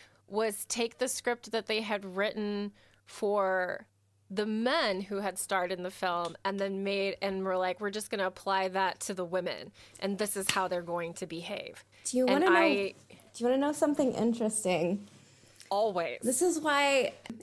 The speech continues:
Speaker 2: Alien, the movie Alien, is so good, because it was written where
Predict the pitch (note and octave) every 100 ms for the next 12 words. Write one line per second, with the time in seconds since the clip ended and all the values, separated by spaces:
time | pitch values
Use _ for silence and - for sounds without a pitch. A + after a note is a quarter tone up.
0 | - G3 A3 C4 D4 D4+ D#4 C4+ A3 G#3+
1 | A#3 B3+ - G3+ A3+ A#3+ C4 B3 G3+ -
2 | - G#3 G3 G#3 G3 F3+ G3 A#3 B3 A#3
3 | A#3 G#3+ G3+ G#3 F#3 F#3 G3 - B3 C4
4 | C#4+ C#4+ _ _ _ _ G3 F#3 G#3+ G3+
5 | G3 F#3+ F#3+ F#3+ G3+